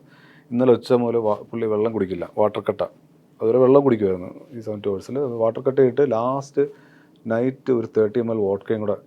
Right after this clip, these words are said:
അതാണ് പുള്ളിയുടെ കൊടുക്കേണ്ടത്. കാരണം വോഡ്കയും കൂടെ കൊടുത്തു കഴിയുമ്പോഴത്തേക്കും ഉള്ള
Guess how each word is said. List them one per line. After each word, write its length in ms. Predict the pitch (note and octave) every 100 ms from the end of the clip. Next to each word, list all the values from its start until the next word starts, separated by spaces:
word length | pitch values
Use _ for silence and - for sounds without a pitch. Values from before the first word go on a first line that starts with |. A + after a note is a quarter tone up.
| _ _ _ _ _ A#2
അതാണ് 260 | A#2 A2+
പുള്ളിയുടെ 340 | A2+ A2 A2 B2 - _ _ _
കൊടുക്കേണ്ടത്. 420 | - A2+ A2+ A2 G2
കാരണം 240 | A2 A2+ -
വോഡ്കയും 420 | A#2 A#2+ B2+ C#3+
കൂടെ 100 | C3+
കൊടുത്തു 220 | B2 A#2+
കഴിയുമ്പോഴത്തേക്കും 560 | B2+ A#2+ A#2 A#2 A#2 A2
ഉള്ള 600 | G#2+ A#2+ C3 C3+ C3 B2